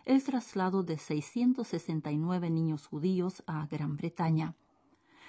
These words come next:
La abogada iraní Shirin Ebadi, conocida defensora de los derechos humanos, señaló en Praga que no cree que su país represente una amenaza para la seguridad de la República Checa.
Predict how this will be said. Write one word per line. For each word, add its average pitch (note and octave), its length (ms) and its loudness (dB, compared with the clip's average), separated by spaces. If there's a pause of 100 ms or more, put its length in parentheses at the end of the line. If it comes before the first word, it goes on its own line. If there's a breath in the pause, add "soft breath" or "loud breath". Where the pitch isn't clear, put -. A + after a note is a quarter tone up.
(160 loud breath)
La A3 180 6
abogada C4 420 4
iraní B3 460 8
Shirin A3 500 4
Ebadi, G#3 400 2
conocida E3+ 500 0
defensora E3 580 -2
de D#3 120 -2
los D#3 140 -4
derechos E3 420 -4
humanos, F3+ 480 2 (240 loud breath)
señaló B3 420 6
en C#4 140 10
Praga G#3 340 4
que G#3 140 2
no G3+ 180 4
cree A#3+ 240 4
que F3 140 0
su - 180 -4
país F3+ 300 0
represente F3+ 580 0
una E3+ 200 4
amenaza E3+ 520 0
para D#3+ 140 0
la D#3 100 0
seguridad D#3 580 0
de E3+ 120 -2
la D#3 100 0
República D#3+ 560 -4
Checa. G3 480 -2